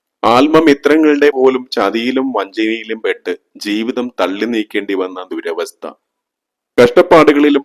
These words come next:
പതറാതെ പിടിച്ചു നിൽക്കുവാൻ പല പുണർദം നക്ഷത്രക്കാർക്കും കഴിഞ്ഞത് ഈശ്വരാധീനം ഒന്നുകൊണ്ട് മാത്രമാണ്. മഹാഗണപതിയുടെ, വിഘ്നേശ്വരന്റെ ദേവചൈതന്യം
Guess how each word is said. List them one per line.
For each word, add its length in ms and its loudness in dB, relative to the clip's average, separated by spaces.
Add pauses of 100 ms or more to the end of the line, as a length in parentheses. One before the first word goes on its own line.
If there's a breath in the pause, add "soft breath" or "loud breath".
പതറാതെ 600 2 (100)
പിടിച്ചു 360 -2
നിൽക്കുവാൻ 380 -4 (220)
പല 280 0 (100)
പുണർദം 440 -4
നക്ഷത്രക്കാർക്കും 680 -8 (100)
കഴിഞ്ഞത് 420 -4 (260)
ഈശ്വരാധീനം 640 -6 (180)
ഒന്നുകൊണ്ട് 420 -6 (100)
മാത്രമാണ്. 480 -10 (1040)
മഹാഗണപതിയുടെ, 880 2 (200)
വിഘ്നേശ്വരന്റെ 760 -2 (240)
ദേവചൈതന്യം 920 -2